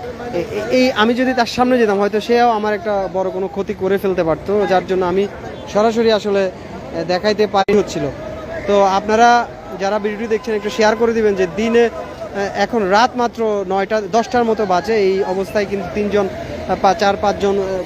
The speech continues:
কর্মীকে না, সাধারণ মানুষকে, এ, ধরে কিন্তু, এ, শিবির কর্মী পরিচয়ে তারা তাদেরকে সার্চ করতেছিল এবং বলতেছিল যে, এ,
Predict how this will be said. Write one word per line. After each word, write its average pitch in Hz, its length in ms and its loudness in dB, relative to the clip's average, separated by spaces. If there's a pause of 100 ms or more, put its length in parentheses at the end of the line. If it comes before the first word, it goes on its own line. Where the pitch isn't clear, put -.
কর্মীকে 202 440 0
না, 190 180 2
সাধারণ 214 340 2
মানুষকে, 208 520 2
এ, 220 40 0 (600)
ধরে 220 260 6
কিন্তু, 202 380 -2 (320)
এ, 175 240 0
শিবির 202 220 -2
কর্মী 214 260 4
পরিচয়ে 202 480 2
তারা 180 300 2
তাদেরকে 175 400 -4
সার্চ 208 320 0
করতেছিল 220 380 -2
এবং 208 180 0
বলতেছিল 202 440 0
যে, 180 120 4
এ, 170 60 4